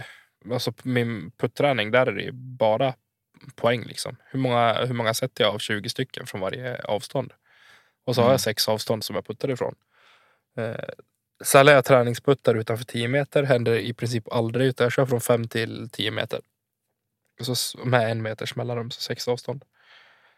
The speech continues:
Speaker 2: Mm.
Speaker 1: Eh, och så får jag en procent-, eh, procentuell liksom träffsäkerhet på det efter de puttarna jag gör.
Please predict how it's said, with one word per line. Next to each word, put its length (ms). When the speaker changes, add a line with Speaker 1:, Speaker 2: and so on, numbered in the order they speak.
Speaker 2:
Mm. 140
Speaker 1:
Eh, 80
och 100
så 80
får 100
jag 80
en 60
procent-, 760
eh, 340
procentuell 640
liksom 520
träffsäkerhet 720
på 80
det 200
efter 600
de 160
puttarna 340
jag 480
gör. 300